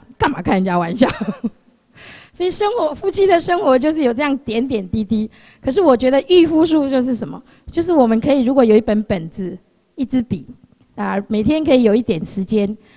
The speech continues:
那可以想想这样夫妻之间一些不舒服的地方，然后问自己：“我可以怎么办？”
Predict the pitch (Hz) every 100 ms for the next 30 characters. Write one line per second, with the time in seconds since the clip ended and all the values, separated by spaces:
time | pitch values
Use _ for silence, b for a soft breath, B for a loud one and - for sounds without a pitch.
0 | b 285 277 254 214 - 185 214 233 143
1 | 180 b b - 233 208 202 - 285 277
2 | 240 240 254 247 254 240 - 302 302 294
3 | 190 196 190 208 - 185 190 b b b
4 | 285 359 392 302 285 226 175 - 214 202
5 | 294 302 233 170 160 190 180